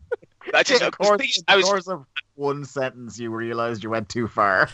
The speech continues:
Speaker 1: Yeah. I, 'cause the thing is, I was putting over the SmackDown segment. I will stop short of saying I did think it was ridiculous that Miz beat up, like, ten men on his own. I'll never buy Miz as a badass,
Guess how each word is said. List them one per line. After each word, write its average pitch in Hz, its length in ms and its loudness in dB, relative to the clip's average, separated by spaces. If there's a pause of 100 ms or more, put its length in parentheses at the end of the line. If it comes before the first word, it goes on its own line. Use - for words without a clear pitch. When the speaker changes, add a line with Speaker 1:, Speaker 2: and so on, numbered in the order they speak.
(300)
Speaker 1:
Yeah. 143 340 4 (280)
I, 190 160 6
'cause 262 180 0
the - 60 -4
thing 254 140 4
is, 185 80 0
I 180 40 4
was 180 120 0
putting 254 260 4
over 220 180 6
the 190 80 -2
SmackDown 156 600 0
segment. 131 380 0 (140)
I 127 120 -4
will 151 160 0
stop 185 420 4
short 165 460 2
of 135 120 -6
saying 139 420 2 (380)
I 123 120 2
did 139 320 -4
think - 180 -2
it 175 80 -2
was 180 160 -6
ridiculous 165 580 0
that 127 160 -2 (220)
Miz 143 320 -2
beat 135 240 -2
up, 143 200 0
like, 123 180 0
ten 147 220 2 (120)
men 147 220 4
on 135 100 2
his 147 160 -4
own. 127 360 -2 (380)
I'll 113 200 4
never 135 240 0
buy 156 280 4
Miz 147 280 2
as 139 120 -2
a 143 40 -6
badass, 113 760 2